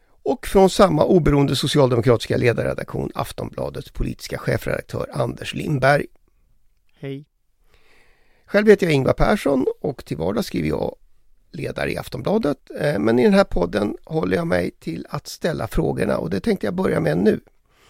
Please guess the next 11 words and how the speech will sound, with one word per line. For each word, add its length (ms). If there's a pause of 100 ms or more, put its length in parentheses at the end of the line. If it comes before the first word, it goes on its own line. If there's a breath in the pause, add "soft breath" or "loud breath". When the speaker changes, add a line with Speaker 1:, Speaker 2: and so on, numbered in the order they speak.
(520 soft breath)
Speaker 1:
Innan 280
vi 80
kommer 220
in 160
på 120
spaningarna 480
mot 160
framtiden 540
skulle 220
jag 100
vilja 460